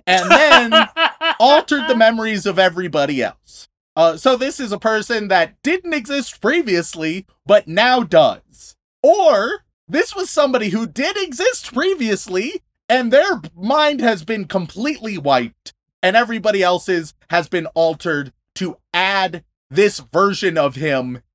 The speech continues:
Speaker 1: into their mind. Either way,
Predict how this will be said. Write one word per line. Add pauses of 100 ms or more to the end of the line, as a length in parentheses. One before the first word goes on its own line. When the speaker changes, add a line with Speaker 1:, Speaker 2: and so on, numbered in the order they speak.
(160)
Speaker 1:
into
their
mind. (260)
Either
way,